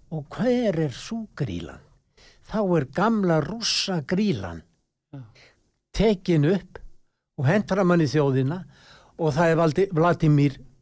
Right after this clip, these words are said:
Speaker 1: Putin. Vladimirovits Putin sem er Grýlan, sem er, er þessi skelfilega manneskja. Sem er þessi skelfilega manneskja.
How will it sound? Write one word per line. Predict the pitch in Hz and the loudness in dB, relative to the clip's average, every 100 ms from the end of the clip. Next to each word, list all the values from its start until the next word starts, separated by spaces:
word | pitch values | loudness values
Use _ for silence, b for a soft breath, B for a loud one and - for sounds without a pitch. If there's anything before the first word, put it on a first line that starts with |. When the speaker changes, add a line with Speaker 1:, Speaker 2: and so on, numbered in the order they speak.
| _ | _
Speaker 1:
Putin. | - 233 220 - - - _ _ _ _ _ _ _ | -6 -4 -4 -8 -20 -20 _ _ _ _ _ _ _
Vladimirovits | 151 175 185 170 165 208 226 185 185 180 180 - - - | -2 0 2 2 4 4 2 2 2 0 0 -6 -8 -14
Putin | - 262 240 - - 113 98 - B B B | -6 -2 -2 -6 -8 -8 -8 -18 B B B
sem | B - 180 170 | B -2 2 4
er | 151 | 2
Grýlan, | 127 190 190 233 160 110 92 - _ _ B B B | 0 2 4 6 4 0 -6 -12 _ _ B B B
sem | - - 175 165 185 | -10 0 2 2 2
er, | 214 180 202 196 | 2 4 4 2
er | 196 180 | 0 0
þessi | 180 185 - 156 | 0 -2 0 0
skelfilega | - - - 285 247 208 151 156 143 139 | -2 -4 2 4 4 4 2 2 2 2
manneskja. | 139 156 110 - - - - - _ _ _ _ _ b b b | 2 2 -2 -6 -12 -14 -18 -20 _ _ _ _ _ b b b
Sem | - 208 190 | -2 2 4
er | 190 | 2
þessi | - 196 | 0 -4
skelfilega | - 202 180 135 135 151 | 0 0 2 2 0 0
manneskja. | 165 220 127 82 - | -2 -6 -8 -10 -16